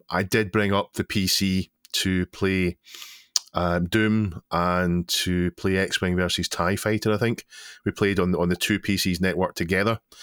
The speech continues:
Um, uh, we d-, only did it once, so it was a bit, a big hassle to do it. And I mostly did things online. So I played my first Mud in,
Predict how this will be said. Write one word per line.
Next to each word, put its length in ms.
Um, 640
uh, 180
we 140
d-, 100
only 180
did 80
it 100
once, 260
so 80
it 20
was 80
a 40
bit, 120
a 60
big 180
hassle 340
to 120
do 180
it. 100
And 100
I 160
mostly 540
did 180
things 340
online. 560
So 140
I 100
played 220
my 100
first 260
Mud 300
in, 240